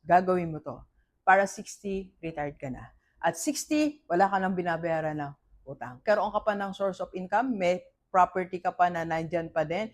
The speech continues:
and meron ka pang investment or savings, di ba? Maluwag na yung buhay natin. Plus,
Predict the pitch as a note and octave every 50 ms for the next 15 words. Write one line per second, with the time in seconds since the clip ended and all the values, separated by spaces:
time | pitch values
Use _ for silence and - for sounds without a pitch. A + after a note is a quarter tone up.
0 | _ _ _ - - E3+ E3+ E3+ E3+ E3 E3+ E3 E3+ E3+ - - D#3+ D#3+ D#3+ -
1 | _ _ - E3 D#3 D3+ D#3+ D3+ D3+ - - E3+ E3+ E3+ - - D#3 D3+ D3 -
2 | - C#3+ C#3+ C#3+ D3 D3+ D3+ - - - F3 E3+ F3 F3 F3 F3 _ _ _ -
3 | - D#3 D#3+ D#3+ D#3+ D#3+ D#3+ D#3+ D#3+ D#3 D#3 D3 D3+ D3+ D3 D3+ D3 C#3 C#3+ -
4 | C3 C#3+ D3+ D#3 _ _ - G#3 G#3+ F#3+ F3 - - - - _